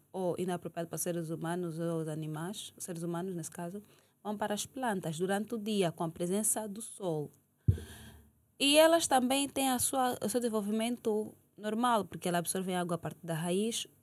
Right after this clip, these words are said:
o dióxido de carbono, os gases tóxicos a partir das folhas, e aí elas vão crescendo, vão liberando o oxigênio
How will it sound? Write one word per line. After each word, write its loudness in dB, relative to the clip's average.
o -14
dióxido -6
de -4
carbono, 0
os -4
gases -2
tóxicos -6
a -2
partir -8
das -2
folhas, -4
e 4
aí 6
elas 4
vão 0
crescendo, -2
vão -2
liberando -2
o -4
oxigênio -4